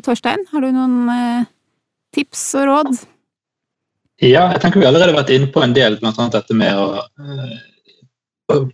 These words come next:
Speaker 2: å bidra til, eh, refleksjon over læring. Eh, og, men et veldig viktig sted å starte kan jo være å, eh, samle inn litt kunnskap om hva studentene opplever, hva studentene tenker.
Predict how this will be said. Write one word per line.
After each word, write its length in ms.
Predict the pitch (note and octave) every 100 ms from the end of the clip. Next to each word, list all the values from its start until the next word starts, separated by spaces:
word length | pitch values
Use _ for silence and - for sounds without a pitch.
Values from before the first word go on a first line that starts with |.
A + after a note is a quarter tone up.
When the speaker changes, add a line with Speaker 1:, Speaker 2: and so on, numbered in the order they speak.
| C#3+ C#3
Speaker 2:
å 80 | B2+
bidra 320 | C3 C#3 C3+
til, 320 | A#2+ G#2 -
eh, 560 | - G#2 G#2 G2+ G#2 G#2+ G#2+ -
refleksjon 480 | G#2 B2+ - C#3+ A#2 A#2
over 160 | G#2+
læring. 400 | G2+ G#2+ G#2+ G#2+ _ _ _ _ _ _ A#2
Eh, 400 | A#2 A#2 A#2 A#2 _ _ C3+
og, 240 | C3 C3 _ C#3+
men 160 | C3+
et 400 | C3+ C3+ _ -
veldig 320 | C3 C#3+ E3+ C3
viktig 260 | - - -
sted 240 | - A2
å 80 | G#2+
starte 400 | - G#2 - A2
kan 240 | - F#3
jo 80 | B2+ G#2+
være 240 | G#2+ A2+ A2
å, 240 | G#2+ G#2 G2
eh, 240 | G2 G2 F#2+ _ _
samle 480 | - A#2 A#2 B2 - F3
inn 320 | C#3 G#2+ G#2
litt 240 | B2 - _ _ _ _ _ _ -
kunnskap 680 | - A2 A#2+ - - G2+ - _ _ C3
om 140 | G#2+ A2
hva 220 | - A2+ A2
studentene 760 | - A2+ B2+ B2 A2+ - G3+ -
opplever, 500 | - G#2 F#2 - -
hva 80 | A2+
studentene 560 | - A#2+ A#2+ A2 - -
tenker. 480 | - F#3+ - -